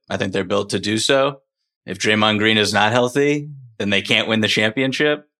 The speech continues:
And it's just, it's, it's pretty, it's very simple to me. So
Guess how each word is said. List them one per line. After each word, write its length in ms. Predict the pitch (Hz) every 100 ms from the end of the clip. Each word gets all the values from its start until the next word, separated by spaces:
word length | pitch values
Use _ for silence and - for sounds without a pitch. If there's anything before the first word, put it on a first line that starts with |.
| _
And 120 | 113 120
it's 100 | 131
just, 160 | 135
it's, 200 | 147 123
it's 200 | 143 -
pretty, 260 | 185 175 160
it's 400 | 127 143 - -
very 240 | 165 170 147
simple 320 | 170 190 135
to 60 |
me. 140 | 117 110
So 360 | - 127 113